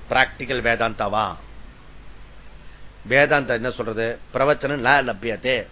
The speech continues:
உனக்கு இது இல்லைன்னா ஒரு பிரவச்சனாலும் பிரயோஜனப்படாது. அப்போ வேதாந்த வந்து நமக்கு சைடு எஃபெக்ட் வந்து ஈகோ வந்துடக்கூடாது. ஓகே, இந்த ஈகோவை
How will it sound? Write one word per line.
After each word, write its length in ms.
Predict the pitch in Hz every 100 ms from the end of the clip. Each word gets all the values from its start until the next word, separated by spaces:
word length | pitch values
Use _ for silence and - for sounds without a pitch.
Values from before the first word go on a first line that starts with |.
| - - -
உனக்கு 340 | 120 156 165 143
இது 140 | 131 127
இல்லைன்னா 360 | 165 214 151 185 190 131 175
ஒரு 160 | 208 226
பிரவச்சனாலும் 680 | 180 196 190 175 165 233 - - - - -
பிரயோஜனப்படாது. 1120 | 196 226 214 214 214 147 151 165 143 117 170 117 - - - -
அப்போ 220 | 131 202 127
வேதாந்த 640 | 117 165 220 254 247 226 160
வந்து 320 | 120 110 98 104 165 208 - - -
நமக்கு 300 | 123 135 127 -
சைடு 300 | 147 214 220
எஃபெக்ட் 400 | 180 - 156 160
வந்து 160 | 143 165 175
ஈகோ 180 | 226 220
வந்துடக்கூடாது. 560 | 180 160 151 135 135 104 - - - - - - - -
ஓகே, 220 | 110 190 113 - - - -
இந்த 160 | 113 104 107 151
ஈகோவை 440 | 220 185 202 208